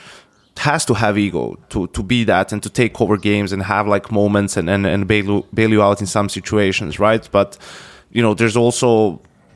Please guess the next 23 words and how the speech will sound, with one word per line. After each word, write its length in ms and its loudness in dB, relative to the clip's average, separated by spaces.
I, 240 -2
I 100 0
guess, 300 0
a 60 -8
thin 260 -2
line 380 0
between 800 -4
having 380 -2
that 340 0
and 100 -4
then 120 0
just 200 -2
being, 220 -4
you 80 -2
know, 180 -2
arrogant 880 2
and, 180 -4
and, 300 -6
and 260 -6
doing 260 0
things 300 -6
that 240 -2
are 400 2